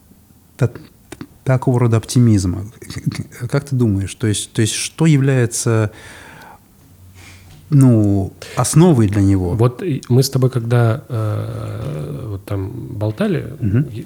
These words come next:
Speaker 2: я рассказывал, что я пришел как раз с зачета, я принимал
Speaker 1: Ага.
Speaker 2: зачет.
Speaker 1: Да-да-да.
Speaker 2: Я рас-, да, я рассказывал, что задача на,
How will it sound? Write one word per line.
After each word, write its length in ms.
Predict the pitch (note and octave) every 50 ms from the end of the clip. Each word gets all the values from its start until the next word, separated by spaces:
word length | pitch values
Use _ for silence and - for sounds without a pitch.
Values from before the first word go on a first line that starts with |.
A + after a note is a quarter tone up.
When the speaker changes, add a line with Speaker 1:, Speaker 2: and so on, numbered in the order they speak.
| - - - A#2+
Speaker 2:
я 140 | B2 B2+
рассказывал, 440 | B2 A#2 - - F3 F#3 E3 C#3+ A#2
что 220 | G2+ - - - G#2
я 260 | G2+ B2 C#3 C#3 C3 - - - - - - - - -
пришел 220 | - F#2+ - A#2+ G#2+
как 120 | - -
раз 160 | G#2 G2 E2+
с 20 | E2
зачета, 440 | F2 F#2+ F#2 - - F#2+ - - -
я 40 | G2+ - - _
принимал 320 | - - F#2+ F2+ F#2 A2
Speaker 1:
Ага. 80 | A#2+ C3
Speaker 2:
зачет. 260 | G2 G2 - - A#2
Speaker 1:
Да-да-да. 300 | A2 A2+ B2 G#2+ G2+ G2+ - - - - -
Speaker 2:
Я 140 | - D#3 F#3
рас-, 120 | F#3 - - - E3+ D3+ - -
да, 340 | C3 B2 A#2+ A#2 G2 E2+ E2+ -
я 160 | G#2 B2 F3
рассказывал, 480 | G#3 G3+ D3+ - - F#3 F3 D3+ C3 A#2+
что 480 | - - - - C3+ B2 A#2 A#2 A#2+ - - - - - - - - - - - - - - - - - - - - - - - - - - - - - - -
задача 420 | G#2 G#2 A2 F#3 G#3 - - A#2+
на, 120 | G#2 F#2+